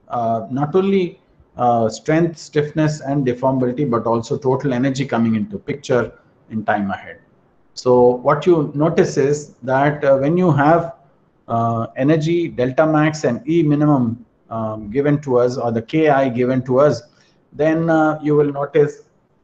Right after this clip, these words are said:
that, uh, V B may not show up. May-, V B will be calculated indirectly once energy and delta max and the ductility are given to us,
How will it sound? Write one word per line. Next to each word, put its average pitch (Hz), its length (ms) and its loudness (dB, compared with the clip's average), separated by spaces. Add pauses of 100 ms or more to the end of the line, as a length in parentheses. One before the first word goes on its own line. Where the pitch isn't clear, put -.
that, 135 360 -2
uh, 131 200 2
V 170 180 -2
B 170 180 2
may 139 160 0
not 151 220 2
show 175 200 2
up. 151 200 6
May-, 135 160 0
V 160 160 2
B 165 160 6
will 143 180 2
be 151 120 2
calculated 151 720 0
indirectly 135 800 -6 (320)
once 139 360 -2
energy 131 560 -6
and 117 180 -6
delta 113 300 -4
max 120 420 -10 (360)
and 123 180 -4
the 123 80 2
ductility 110 640 -4 (320)
are 101 260 -4
given 98 340 -4
to 90 160 -14
us, - 260 -18